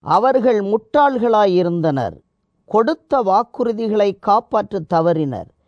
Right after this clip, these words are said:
அவர்கள் மற்றவர்களிடம் இரக்கமும் கருணையும் காட்டியதே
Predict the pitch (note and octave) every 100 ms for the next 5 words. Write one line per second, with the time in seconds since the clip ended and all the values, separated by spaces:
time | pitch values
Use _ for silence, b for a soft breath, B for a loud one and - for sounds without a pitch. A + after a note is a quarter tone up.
0 | _ _ _ - F#3 B3 B3 A3+ G3 F#3+
1 | F#3+ - C#4 B3+ A#3 A3+ G3+ F#3+ D#3+ C#3
2 | - C#3+ F#3+ A3+ A3 - G3+ G3+ F#3+ D#3+
3 | F#3 G3 G#3 G3+ F#3+ E3+ - F3 F3 F#3+
4 | F#3+ F3 F3+